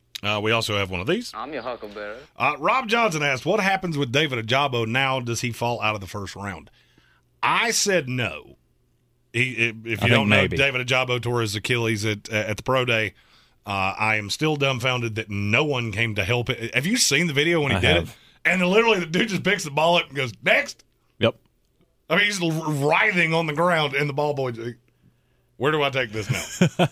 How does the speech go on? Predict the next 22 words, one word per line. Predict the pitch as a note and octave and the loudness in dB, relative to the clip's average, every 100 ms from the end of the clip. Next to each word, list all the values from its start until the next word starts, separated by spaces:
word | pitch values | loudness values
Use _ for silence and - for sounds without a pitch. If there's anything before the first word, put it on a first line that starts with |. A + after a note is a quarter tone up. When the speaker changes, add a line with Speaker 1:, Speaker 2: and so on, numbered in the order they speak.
| - | -2
Speaker 3:
<laughs> | - - | -16 -2
He | F3+ | 2
did | F#3 F#3 | 4 2
the | E3+ | 2
full | F#3 F3 | 4 4
Matt | D#3 D#3 D3+ | 4 2 2
Stafford, | D3+ D3+ A#2 G#2 | 4 4 2 0
"Not | F#2+ C3 | 0 2
my | C3 C3 | 4 4
job." | C3 B2 F2+ D#2 | 4 4 2 -2
Speaker 1:
Yeah. | C#3+ D3+ - | 0 0 0
Speaker 3:
"Not | A#2 C#3 D3+ | 2 2 4
my | D3 | 2
job. | C3 C3+ C3 F#2 | 4 4 4 2
Somebody | A#2+ C3 B2+ A#2 | 0 2 4 4
else | A2+ G#2+ | 4 2
needs | A2 F#2+ | 2 2
to | F#2 | 2
take | G2+ F#2 | 0 2
care | F#2 | 2
of | F2+ F2+ | 2 4
Speaker 1:
Yeah. | E2 | 2